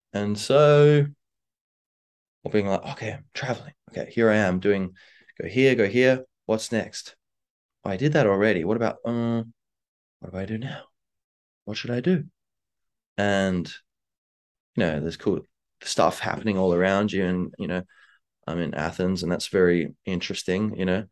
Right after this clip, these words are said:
some bits are pretty rundown and grungy, but, um,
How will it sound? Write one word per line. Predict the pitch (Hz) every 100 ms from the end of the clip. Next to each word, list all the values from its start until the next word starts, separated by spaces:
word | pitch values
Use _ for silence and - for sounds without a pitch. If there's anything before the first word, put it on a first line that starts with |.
| _ _ -
some | 92 92
bits | 90 -
are |
pretty | - 98 90 85 _ _ 90
rundown | 87 92 95 98 101
and | 95
grungy, | 98 101 110 131
but, | 104 87 - _ _ _ 92
um, | 90 85 80 85 85